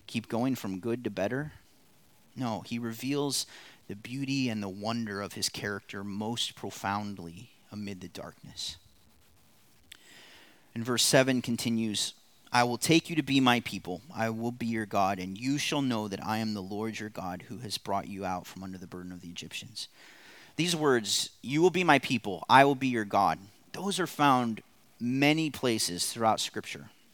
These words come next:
Why? Why are they repeated so much? Because we need to hear them so much. Um,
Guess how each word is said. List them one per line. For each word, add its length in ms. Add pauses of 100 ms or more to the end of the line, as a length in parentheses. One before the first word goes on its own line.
(260)
Why? 460
Why 120
are 60
they 100
repeated 460
so 160
much? 360 (920)
Because 240
we 80
need 140
to 80
hear 180
them 240
so 180
much. 440 (1120)
Um, 400